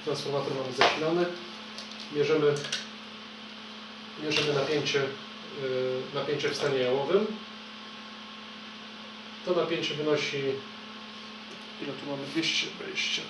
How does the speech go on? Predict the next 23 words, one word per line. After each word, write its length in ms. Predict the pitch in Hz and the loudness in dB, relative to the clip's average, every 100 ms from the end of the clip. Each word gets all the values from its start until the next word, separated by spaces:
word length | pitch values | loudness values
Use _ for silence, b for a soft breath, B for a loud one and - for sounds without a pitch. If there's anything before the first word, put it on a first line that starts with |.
| - - | -10 -6
dwieście 300 | - - 131 | -4 -2 -2
trzydzieści 500 | 135 143 - - 131 | -2 -2 -2 -2 2
volt 300 | 156 165 165 | 4 4 4
sobie 280 | 156 151 | 0 0
ustawimy. 640 | 156 - 160 160 175 196 208 - - - - - - - - - - - - - - | -2 0 2 4 6 6 4 -2 -12 -14 -14 -12 -12 -12 -12 -12 -12 -12 -12 -12 -6
Przy 120 | - - | -2 0
dwustu 300 | 190 - 180 | 2 4 4
trzydziestu 400 | - 165 - 147 | 4 2 4 4
voltach 360 | 165 - - | 6 6 2
napie-, 380 | 160 170 165 156 | 0 0 0 2
napięcia 520 | 151 151 156 151 147 | 2 2 0 2 4
po 140 | 143 143 | 4 0
stronie 320 | - 147 139 | 2 2 4
pierwotnej, 640 | 143 143 175 175 170 165 160 - - | 4 6 6 4 2 2 0 -6 -6
na 60 | 151 | -4
stronie 300 | 143 147 135 | 0 4 4
wtórnej 360 | - 156 151 147 | 4 2 4 4
mamy 220 | 139 139 135 - - - - - | 4 2 0 -2 -8 -12 -10 2
jeden 280 | 156 147 139 | 6 6 6
koma 220 | 139 135 131 - - | 4 4 2 -2 0
siedemdziesiąt 500 | 147 139 135 135 123 | 2 2 2 0 0
siedem 260 | - 131 127 | 2 2 6
volta, 340 | 170 175 202 | 6 8 6